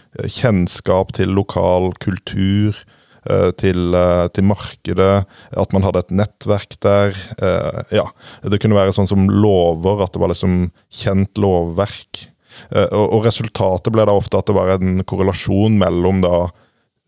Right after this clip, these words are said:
eh, psykisk og fysisk distanse, fordi man ofte har ganske felles kultur og lovverk, og ofte kanskje også et felles nettverk, eh, til naboland da.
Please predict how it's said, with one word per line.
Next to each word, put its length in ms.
eh, 100
psykisk 920
og 160
fysisk 640
distanse, 560
fordi 180
man 140
ofte 220
har 140
ganske 320
felles 540
kultur 600
og 180
lovverk, 560
og 240
ofte 200
kanskje 220
også 160
et 80
felles 240
nettverk, 560
eh, 240
til 200
naboland 600
da. 60